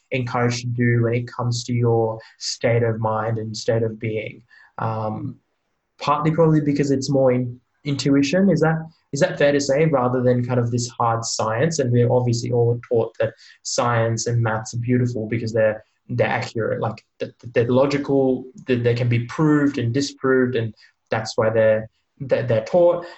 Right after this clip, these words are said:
Is it fair to say that intuition isn't so much this l-, logical, robust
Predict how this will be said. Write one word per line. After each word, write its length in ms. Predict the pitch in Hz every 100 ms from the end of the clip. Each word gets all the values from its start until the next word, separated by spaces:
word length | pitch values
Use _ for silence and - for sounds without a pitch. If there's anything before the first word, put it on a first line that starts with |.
| -
Is 120 | 135 135
it 120 | 123
fair 160 | 131
to 80 | 123
say 160 | 120 123
that 140 | 120
intuition 540 | 123 131 131 127 123 123
isn't 380 | 117 120 - -
so 280 | - 120
much 480 | 117 113 - - - _ _ _ _
this 160 | 123 120
l-, 140 | 123 123 - 156 -
logical, 680 | 147 127 120 123 120 123 117
robust 600 | 117 113 113 110 - -